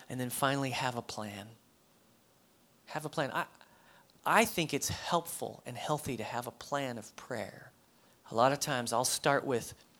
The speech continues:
just my own life and experience, and I'll go to my family, then I'll go to my church, then I'll go to my city,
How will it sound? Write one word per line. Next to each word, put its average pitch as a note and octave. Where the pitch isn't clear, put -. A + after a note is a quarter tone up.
just -
my B2
own B2+
life C3+
and A#2+
experience, C#3
and A2
I'll A2
go A#2
to A2+
my A2
family, C#3
then A#2
I'll A2
go A#2+
to A#2
my G#2
church, -
then G#2
I'll G#2
go A2
to A2
my G#2
city, B2+